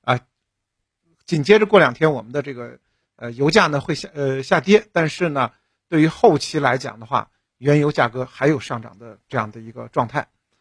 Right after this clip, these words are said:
当然，这种预期呢，也使得新能源汽车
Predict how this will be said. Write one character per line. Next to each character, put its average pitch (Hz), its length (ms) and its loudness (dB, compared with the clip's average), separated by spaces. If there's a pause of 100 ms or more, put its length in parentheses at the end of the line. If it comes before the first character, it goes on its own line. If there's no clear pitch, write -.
(120)
当 160 160 2
然， 170 220 -4
这 202 180 6
种 127 300 -6
预 180 120 0
期 - 280 -6
呢， 147 180 -6
也 139 160 -2
使 117 240 -6
得 127 120 -12
新 165 160 -10
能 165 100 -4
源 165 80 -4
汽 147 160 -12
车 156 240 -4